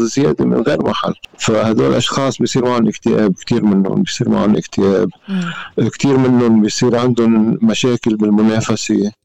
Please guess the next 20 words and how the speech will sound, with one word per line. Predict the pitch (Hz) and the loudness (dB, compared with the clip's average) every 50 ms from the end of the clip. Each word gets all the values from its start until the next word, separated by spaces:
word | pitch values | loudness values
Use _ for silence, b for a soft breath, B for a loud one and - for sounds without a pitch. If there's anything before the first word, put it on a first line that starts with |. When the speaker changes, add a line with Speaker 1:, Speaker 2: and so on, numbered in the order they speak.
| - - | -8 -4
Speaker 1:
آه، | - 104 104 101 98 95 104 104 | -2 0 2 2 2 2 0 0
بصير | 107 104 107 101 98 113 113 - - 127 110 | 0 -2 -2 -2 0 -2 -2 -2 -2 0 0
عندهم | 113 117 117 113 113 113 117 113 101 98 | 2 2 2 2 2 2 2 2 2 0
صعوبات | - - 107 98 107 107 107 117 131 151 - - | 0 0 0 2 2 2 2 2 0 0 0 0
بالمنافسة، | 123 113 107 110 110 110 113 104 - - 101 - - - 107 104 107 104 - _ _ _ | 0 2 4 2 2 2 2 0 -2 -2 -4 -2 -2 -4 -2 -2 -2 -4 -6 _ _ _
آه، | 101 101 101 104 101 98 | -2 0 2 2 2 2
بصير | 101 101 104 98 - - 131 123 - - 107 | 2 2 2 0 2 2 2 2 2 2 0
عندهم | 113 123 127 120 113 117 113 113 113 113 110 110 110 - - - - | 2 2 2 2 2 2 2 2 2 2 2 2 2 0 -2 -2 -2
مش | 131 123 - | -2 -2 -2
بس | - 143 131 - 127 | -2 -2 -2 -2 -2
عدم | 123 120 120 120 113 | -2 0 0 0 0
ثقة | 113 - 135 127 113 | 0 0 0 0 0
بالنفس، | 107 110 110 113 117 123 123 - 117 101 - - - - | 2 2 2 4 2 2 2 0 -2 -4 -4 -6 -6 -6
بصير | - - 120 117 117 | -2 0 0 0 2
عندهم | 120 120 117 113 117 110 110 | 2 2 2 4 4 2 2
blame، | 110 117 110 - 101 107 120 135 139 117 101 95 | 2 0 0 0 0 0 2 2 2 4 4 2
يعني | 95 98 101 95 - | 2 2 0 -2 -2
بي-، | - 104 | -4 -4
بيلوموا | 101 110 110 113 135 147 156 143 123 | 0 0 2 2 2 2 2 2 0
حالهم. | 107 - - 127 127 113 113 101 98 95 | 0 -2 -4 -2 -2 -2 -2 0 0 0